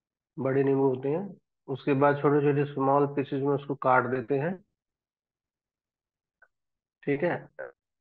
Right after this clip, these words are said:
और quantity के according उसमें हम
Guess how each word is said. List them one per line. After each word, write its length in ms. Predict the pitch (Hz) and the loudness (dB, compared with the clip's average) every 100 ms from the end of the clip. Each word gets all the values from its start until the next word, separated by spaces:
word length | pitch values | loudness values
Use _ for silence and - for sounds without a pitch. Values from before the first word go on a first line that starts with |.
| _ _ _ _ - | _ _ _ _ 0
और 220 | 139 139 | 4 4
quantity 500 | 135 143 139 143 143 | 6 6 6 2 -2
के 140 | 147 151 | -2 0
according 480 | 147 156 151 156 | 4 4 4 4
उसमें 260 | 151 - 139 | 2 0 0
हम 300 | 143 147 143 | 0 -2 -6